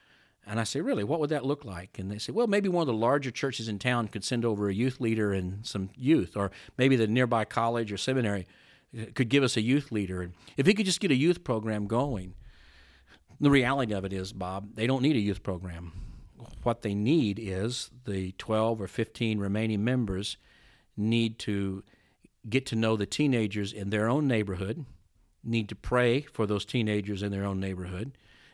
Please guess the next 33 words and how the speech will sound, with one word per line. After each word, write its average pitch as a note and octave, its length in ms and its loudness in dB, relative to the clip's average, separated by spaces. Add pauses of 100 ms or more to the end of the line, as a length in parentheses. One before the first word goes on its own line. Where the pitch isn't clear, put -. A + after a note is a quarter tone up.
need B2 240 4
to G#2+ 140 0
really B2+ 260 2
have A#2 220 -2
compassion A#2 680 0
and G#2 240 -6
ask A2+ 240 -6
Jesus A2+ 400 0
to G2+ 100 -4
give A2 180 0
them G2+ 140 -2
a F#2+ 40 -4
loving A2 340 -2
heart A#2 400 0
for G#2 100 -10
the F#2 80 -6
teenagers G2 580 -4
in F#2+ 100 -6
their F#2 120 -6
own F#2 160 -8
neighborhood, F2+ 500 -12 (680)
to A#2 100 -2
serve D#3 420 4
the A#2 80 0
teenagers A2 600 0
and G2+ 120 0
their G2+ 100 -2
families G2 480 -4
in G2 80 -4
their F#2+ 140 -4
own F#2 240 -4
<laughs> - 80 -12
neighborhood, F#2+ 460 -8